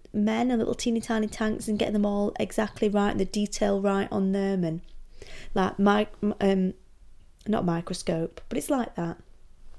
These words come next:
Magnifying glass. Magnifying glasses so they could paint them all perfectly.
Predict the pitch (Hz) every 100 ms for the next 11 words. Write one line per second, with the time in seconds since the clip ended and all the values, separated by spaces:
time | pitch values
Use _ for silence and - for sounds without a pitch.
0 | - - 320 302 240 214 196 175 180 -
1 | - - - - - - 240 240 240 240
2 | 226 226 226 220 - 226 226 - 208 -
3 | - - 208 - 208 208 - 208 208 -
4 | 214 202 202